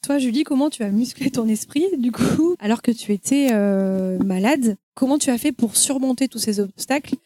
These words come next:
alors que quand même aussi, mentalement, tu étais fragilisée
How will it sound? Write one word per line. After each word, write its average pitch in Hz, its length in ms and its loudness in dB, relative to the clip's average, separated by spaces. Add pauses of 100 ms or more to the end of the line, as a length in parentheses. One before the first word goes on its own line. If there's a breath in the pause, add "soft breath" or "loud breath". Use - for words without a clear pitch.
(260)
alors 233 220 0
que 240 100 -2
quand 226 180 -2
même 277 220 4
aussi, 262 480 0
mentalement, 226 560 0
tu 240 120 -2
étais 220 200 0
fragilisée 220 800 0